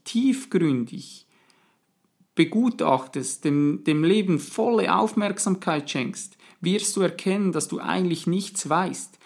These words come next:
Du weißt nicht mal über deine Existenz Bescheid. Wenn du also verstehst, dass du nichts weißt, bist du ein natürlicher Suchender. Und genau das ist eigentlich Spiritualität, sich einzugestehen, hey, ich bleibe weltoffen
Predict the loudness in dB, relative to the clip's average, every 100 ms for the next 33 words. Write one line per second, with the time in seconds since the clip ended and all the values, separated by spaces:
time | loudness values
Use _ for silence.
0 | -20 -8 2 2 2 0 0 0 0 0
1 | 0 -2 -2 -2 -2 -4 -6 -6 -6 -4
2 | 0 0 0 -4 -4 -6 -8 -16 _ _
3 | _ _ _ -20 -20 _ 2 2 2 0
4 | 0 -4 -6 -4 -2 2 2 0 -4 -2
5 | 0 2 0 -2 -6 -2 -2 -2 -4 -8
6 | -14 -20 _ -2 -2 0 0 2 0 0
7 | 0 2 0 -2 -4 0 0 0 -2 -4
8 | -12 -16 _ _ -8 -2 0 2 0 2
9 | 2 2 0 -2 -2 0 0 -2 -2 0
10 | 0 0 -2 -2 -2 -4 -2 -2 -6 -8
11 | -4 -4 -4 -2 0 0 -2 -2 -2 0
12 | 0 2 2 0 0 -2 -2 0 0 0
13 | 0 -2 -2 -2 -4 -4 -2 -2